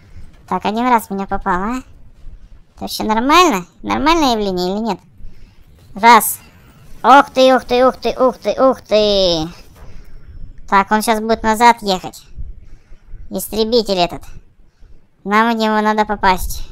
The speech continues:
Где он там? Нету. Фиг его знает. Уехал, когда он приедет, не знаю. Ладно, нам щас не до него. Поехали мы, ребятушки, дальше.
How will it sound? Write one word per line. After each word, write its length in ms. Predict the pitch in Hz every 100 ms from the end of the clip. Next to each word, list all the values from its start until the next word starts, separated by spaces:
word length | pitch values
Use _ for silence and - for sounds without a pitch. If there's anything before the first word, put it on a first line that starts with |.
| - 180
Где 380 | 180 196 202
он 120 | 175 170
там? 220 | 151 139 - - _ _ _ _ _ - - _
Нету. 500 | 190 180 175 - 226 226 - - - _ - _ _
Фиг 180 | 330 330
его 140 | 302
знает. 340 | 226 214 175 165 - - - - - -
Уехал, 440 | 202 220 254 196
когда 240 | - 190 220
он 80 | 214
приедет, 420 | 196 185 170 -
не 60 | 175
знаю. 320 | 175 170 160 - - - - - - - - -
Ладно, 540 | - 202 208 185 170 160 - -
нам 160 | 196
щас 200 | 208 214
не 80 | 214
до 100 | 208
него. 320 | 214 214 185 175 - - - - _ _ _ - - - _ - _ _ _
Поехали 580 | - 180 233 233 233 226
мы, 240 | 190 202 202 185
ребятушки, 560 | 175 180 190 - 180
дальше. 400 | 175 170 - 185